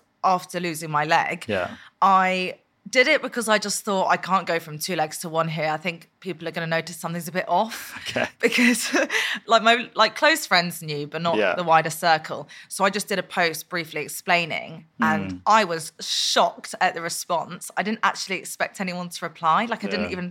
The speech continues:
Speaker 1: think about it. So that was, like, the first time I posted.
Speaker 2: Yeah.
Speaker 1: But then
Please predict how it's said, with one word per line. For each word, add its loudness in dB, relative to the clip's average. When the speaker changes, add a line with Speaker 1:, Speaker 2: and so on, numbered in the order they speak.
Speaker 1:
think -8
about 0
it. 2
So -8
that 6
was, 0
like, 4
the -8
first 4
time 2
I -4
posted. -6
Speaker 2:
Yeah. -2
Speaker 1:
But -2
then 6